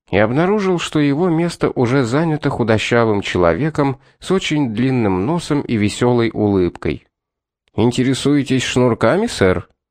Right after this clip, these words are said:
Он протянул Сэмюэлю пару. Руки у него были на удивление чистыми.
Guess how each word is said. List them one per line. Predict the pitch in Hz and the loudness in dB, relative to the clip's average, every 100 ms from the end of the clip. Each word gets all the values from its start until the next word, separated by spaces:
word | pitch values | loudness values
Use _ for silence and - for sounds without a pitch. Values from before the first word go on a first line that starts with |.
| _ _ - | _ _ -2
Он | 139 151 | -2 0
протянул | 131 - 113 127 127 | -2 0 2 2 0
Сэмюэлю | - 107 104 101 101 98 98 | 0 2 4 2 2 0 0
пару. | 92 87 78 76 _ _ _ _ _ _ | 2 2 2 -2 _ _ _ _ _ _
Руки | - 90 170 208 | -2 -2 -2 0
у | 190 | 0
него | 185 160 175 | 0 0 0
были | 151 156 160 | 0 0 0
на | 165 | 0
удивление | 160 160 147 131 127 135 143 | 0 0 2 2 2 0 -2
чистыми. | - 104 92 - 98 95 | -2 0 -2 0 2 2